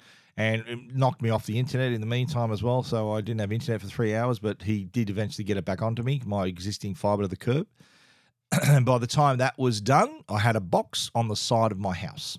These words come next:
So stage one complete. Now, here's where this, this, I think there was a, because the initial N B N guy couldn't do it, he called in his other t-, guy to do it. The other guy did it, and there was a little bit of a breakdown in communication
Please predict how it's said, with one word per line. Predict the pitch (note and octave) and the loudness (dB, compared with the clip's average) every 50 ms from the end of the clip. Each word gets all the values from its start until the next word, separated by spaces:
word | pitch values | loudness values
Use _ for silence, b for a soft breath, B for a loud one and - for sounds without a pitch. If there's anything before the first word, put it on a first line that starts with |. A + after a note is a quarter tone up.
| _ - | _ -10
So | - - G2 F2 E2 | -6 -2 -2 -2 -2
stage | - - - C#3 C3+ C3+ C3 A#2+ G2 | -2 0 2 2 4 4 4 2 0
one | G#2 G2 G#2 G#2 G#2 G2+ G2+ G2+ - _ _ - | -2 -2 0 0 -2 -2 -4 -8 -10 _ _ -8
complete. | - G2+ - - - D#2+ - - - _ - _ _ _ _ _ _ - B B B B B B B B B | -8 -8 -6 -4 -6 -6 -6 -8 -20 _ -20 _ _ _ _ _ _ -18 B B B B B B B B B
Now, | A2+ A2+ A2 G#2+ | 2 4 4 4
here's | G#2+ A2 C3+ D3 D3+ D3+ D3 A#2+ B2 | 4 4 6 6 6 6 4 2 2
where | C3 B2+ B2 B2 A#2+ A#2+ A#2 A#2 A2+ | 0 2 2 4 4 4 2 2 0
this, | A2 A#2+ A2 C3 B2 - | -2 0 0 0 0 0
this, | - - C3 B2+ A#2 - - - | 0 2 2 2 2 -2 -2 -4
I | A#2 | -2
think | - - D3 C3 - | 2 2 0 2 4
there | C3 | 4
was | B2 A#2+ G2+ | 4 4 4
a, | A#2+ A#2 A2 F2+ B B B B B - | 4 2 2 0 B B B B B -2
because | A#2 - D#3+ D#3+ C3+ | 2 4 4 4 6
the | D3 C#3+ | 4 4
initial | C3+ C3 D3+ D3+ - - D3+ C#3 | 4 6 4 4 4 4 4 4
N | C#3 C#3 B2+ | 4 4 4
B | A#2+ A#2+ | 2 2
N | B2 C3+ C3+ | 2 2 2
guy | B2 A2 A#2+ A2+ A2 G#2 G#2 A2 B2+ | 2 2 4 4 4 4 4 2 0
couldn't | B2+ - - - B2 A#2 G#2+ F#2+ | -2 -2 0 2 2 2 2 4
do | B2 C3 A#2 B2 | 4 4 4 4
it, | - - | 2 0
he | A2+ G#2+ | -2 -2
called | G#2+ - - C#3 C3+ C#3 C3 | -2 0 4 6 6 6 6
in | B2+ B2 | 4 2
his | A#2+ A2+ G2 | 2 2 2
other | A#2 A2+ G#2 A2 | 2 2 2 0
t-, | F#2+ - - A2 | -2 -4 -8 -2
guy | G2+ G#2 G#2 G#2 G#2 G#2 | 0 2 2 2 2 0
to | G2 - - | -2 -4 -6
do | G2 F#2 F2+ A2 C3 A#2+ G#2+ | -6 -4 2 4 4 4 4
it. | D3 - - - - b b b b b b b b b b b b b | 2 -2 -6 -14 -16 b b b b b b b b b b b b b
The | G2 F#2+ A2+ A#2+ | -2 2 4 4
other | C#3 C#3 D3 | 6 4 4
guy | A#2 B2 A#2+ | 6 6 4
did | A2+ G#2+ F#2+ C3 D#3 C3 | 4 4 6 6 6 6
it, | C#3 D#3 - - - - | 6 2 0 -6 -4 -2
and | A#2+ A#2 A#2+ A#2+ | 0 2 4 4
there | A#2+ A#2+ | 6 6
was | A#2 G#2 A#2 | 6 6 6
a | A#2 | 6
little | B2 D3+ D3+ D3+ | 6 6 6 6
bit | D3 C#3 | 6 4
of | B2+ A#2+ | 4 4
a | |
breakdown | A2+ - C3 C3 B2+ - C3 A#2+ A#2+ | 4 4 4 4 4 2 2 2 2
in | A#2 | 0
communication | - A#2 A#2+ A#2+ A2+ G#2+ - C3 C3+ C#3 - - A2 A2 A2+ | 0 2 2 2 2 2 2 4 4 4 2 0 -2 -2 -2